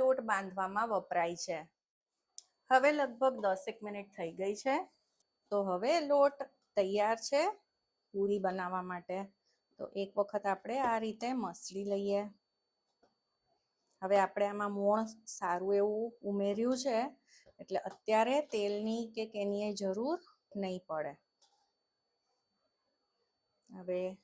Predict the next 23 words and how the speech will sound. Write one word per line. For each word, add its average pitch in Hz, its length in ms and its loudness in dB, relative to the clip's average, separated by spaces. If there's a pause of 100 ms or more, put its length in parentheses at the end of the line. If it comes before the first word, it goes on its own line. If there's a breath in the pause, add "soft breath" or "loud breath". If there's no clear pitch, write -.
(200)
આમાંથી 220 520 -6
આપણે 247 260 -4 (1160)
લુવા 185 440 0
તૈયાર 202 380 0
કરવાના 214 500 -2
છે, 240 160 -4
તો 240 40 -4 (120)
સૌથી 208 340 -4
પહેલા 208 320 0 (100)
આ 185 160 -8
રીતે 190 220 -6 (100)
એક 190 100 -12 (580)
રોલ 180 260 -4 (120)
તૈયાર 185 340 -4 (100)
કરી 180 300 -8
લઈએ. 180 280 -6 (1800)
પછી 220 360 -6
મીડિયમ 220 380 -2 (100)
સાઇઝના 233 520 -2
લુવા 196 360 0 (640)
તૈયાર 190 440 0 (120)
કરીએ 190 420 -2
આમાંથી. 180 520 -8